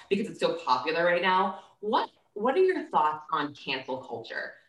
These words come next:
About somebody saying something in the media and then being canceled for it? Or, for example, Armie Hammer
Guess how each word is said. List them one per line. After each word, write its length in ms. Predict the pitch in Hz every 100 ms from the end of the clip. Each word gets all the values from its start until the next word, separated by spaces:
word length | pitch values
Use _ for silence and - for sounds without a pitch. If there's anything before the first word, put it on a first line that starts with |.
| -
About 320 | 170 220 -
somebody 380 | - 196 196 170
saying 460 | - - 175 160 160
something 560 | 147 131 127 104 123
in 100 | 156
the 100 | 151 156
media 380 | 151 139 131
and 140 | 131 156
then 140 | 151
being 240 | 147 147 143
canceled 500 | - 127 123 123 120
for 200 | 131 123
it? 80 | 165
Or, 360 | 170 156 151 - - -
for 100 | 226
example, 500 | 214 - 170 170 165
Armie 220 | 175 170 170
Hammer 560 | 170 143 127 101 -